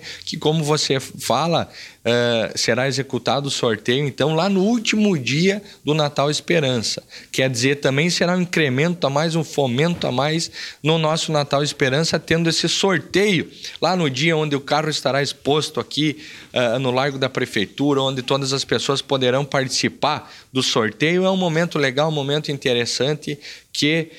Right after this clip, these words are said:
ah, a gente está junto promovendo aqui no município. Como eu disse, a prefeitura não poderia se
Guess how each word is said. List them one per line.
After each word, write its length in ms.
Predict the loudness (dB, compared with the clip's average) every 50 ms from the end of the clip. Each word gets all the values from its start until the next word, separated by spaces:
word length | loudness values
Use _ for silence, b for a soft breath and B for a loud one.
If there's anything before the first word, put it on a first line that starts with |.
| B B B B B
ah, 280 | 0 0 0 0 0
a 80 | 0 -2
gente 280 | -2 -2 -4 -2 -2
está 320 | -4 -4 -2 0 -2 0 -2
junto 320 | -2 -4 -4 -6 -6 -6
promovendo 600 | -4 -2 -2 0 0 -2 -2 0 0 -2 0 0 -2
aqui 200 | -4 -2 -6 -4
no 120 | -4 -2
município. 560 | -2 -2 -2 -2 -4 -4 -4 -6 -6 -8 -4
Como 200 | 0 2 2 4
eu 80 | 2 2
disse, 280 | 2 2 0 2 0
a 40 | -2
prefeitura 560 | 0 0 -2 0 0 -2 -2 2 2 0 2
não 140 | 2 0 -2
poderia 460 | -2 -2 -2 2 2 2 2 2 0
se 260 | 0 0 0 0 0